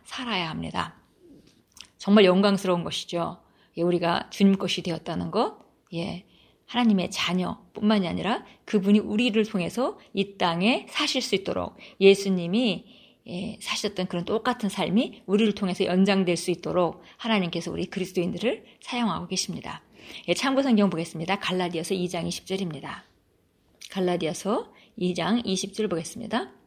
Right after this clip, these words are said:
"내가 그리스도와 함께 십자가에 못 박혔으나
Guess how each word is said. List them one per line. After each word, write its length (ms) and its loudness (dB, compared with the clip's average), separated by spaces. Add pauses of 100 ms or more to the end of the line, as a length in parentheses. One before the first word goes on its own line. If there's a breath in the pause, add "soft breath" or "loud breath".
(2000 soft breath)
"내가 480 6
그리스도와 500 2
함께 320 0
십자가에 500 2
못 200 2
박혔으나 640 -2